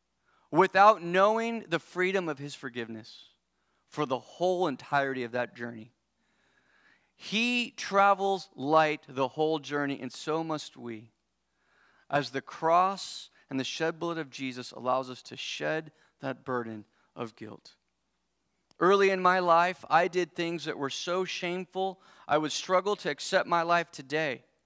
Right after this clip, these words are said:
to accept for what I have today. Yet because of what Christ did for me, he calls me to follow him free of that, of the sin of my ignorance.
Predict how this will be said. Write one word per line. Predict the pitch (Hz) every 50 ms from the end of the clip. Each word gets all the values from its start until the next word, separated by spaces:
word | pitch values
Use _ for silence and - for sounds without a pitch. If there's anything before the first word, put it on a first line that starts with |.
| _ _ _ _ _ _ _ _ _ _ _ _ _ _ _ _ _ _ _ _ -
to | - 156
accept | 143 131 - - - 196 190 190 - - - _
for | - 160
what | 147 147 165 175
I | 180 175
have | 165 160 170 160 -
today. | - - 147 139 147 139 127 120 110 110 _ _ _ _ _ _ _ _ _ _ _ _ _ _ _ _ _ _ _ _ _ _ _ _ _ _ _ _ _ _ _ _ _ _ _ _
Yet | 131 143 156 -
because | 151 143 - 170 175 160
of | 175 160
what | 147 156 135
Christ | - - 170 170 175 175 - -
did | 170 170 160 139
for | - 156 143
me, | 139 139 139 135
he | 127 - 156
calls | - - 165 160 170 147
me | 156 151 -
to | - 135
follow | - _ - 151 151 160 160 175 175
him | 151 160 156 151 - _ _ _
free | _ - - 151 156 156 156 156 -
of | - 139 120 117
that, | 123 123 113 113 - _ - - - _ _ _ _ _ _ _ _ _ _ _ _ _ _ _ _ _ _ _ _ -
of | 135 135 123
the | 123 123
sin | - - - - 165 165 175 175 175 -
of | - 143 135
my | 143 143 135 -
ignorance. | 123 131 131 127 120 113 110 - - - - - - -